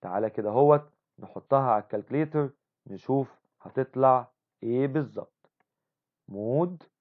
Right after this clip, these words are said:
equation three. ندخل ال four وندخل كمان ال eight وما ننساش ال nine. طلعت imagination. يعني ايه imagination؟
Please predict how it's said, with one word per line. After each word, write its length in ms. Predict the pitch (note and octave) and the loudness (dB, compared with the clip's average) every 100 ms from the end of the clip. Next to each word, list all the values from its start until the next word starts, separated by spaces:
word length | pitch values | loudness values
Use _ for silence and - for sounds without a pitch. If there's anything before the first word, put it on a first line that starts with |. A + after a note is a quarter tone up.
| _ _ _ - | _ _ _ -20
equation 640 | - G#2 A2+ B2+ A#2 F3 F3+ _ _ _ _ - | -8 -2 2 2 2 -2 -2 _ _ _ _ -6
three. 200 | B2+ F#2+ - _ _ _ _ _ _ _ _ _ - | -4 -4 -10 _ _ _ _ _ _ _ _ _ -16
ندخل 300 | G#2 - F#2+ | -16 -12 -14
ال 140 | F2 | -14
four 420 | - A#2+ D3+ G#3 - _ _ _ _ _ _ _ _ _ _ _ - | -6 2 4 2 -2 _ _ _ _ _ _ _ _ _ _ _ -16
وندخل 300 | E2+ A2 - | -10 -10 -10
كمان 360 | G2+ G2 A#2 A2+ | -10 -8 -6 -6
ال 140 | A2+ C#3 E3+ G#3+ | -4 0 2 2
eight 240 | _ _ _ _ _ _ _ _ _ | _ _ _ _ _ _ _ _ _
وما 160 | C#3 D3 | -4 -4
ننساش 460 | B2+ A2 B2 C3 | -4 -4 -4 -2
ال 120 | G3 D#3+ | -2 -2
nine. 200 | G2+ - _ _ _ _ _ _ _ _ - | -6 -10 _ _ _ _ _ _ _ _ -2
طلعت 540 | C#3 C#3+ D3 D3+ _ _ _ _ _ B2 | 2 4 2 0 _ _ _ _ _ -8
imagination. 680 | A#2+ C#3 E3 C#3+ F2+ - _ _ _ _ _ _ _ _ _ _ - | -4 -4 -4 -8 -12 -18 _ _ _ _ _ _ _ _ _ _ -4
يعني 300 | A#2 A2+ B2 | -2 -2 0
ايه 240 | G3+ B3 A#3+ | 0 0 0
imagination؟ 680 | A3 D3+ D3+ D#3 D3+ F#3+ | 0 0 0 -2 -2 -6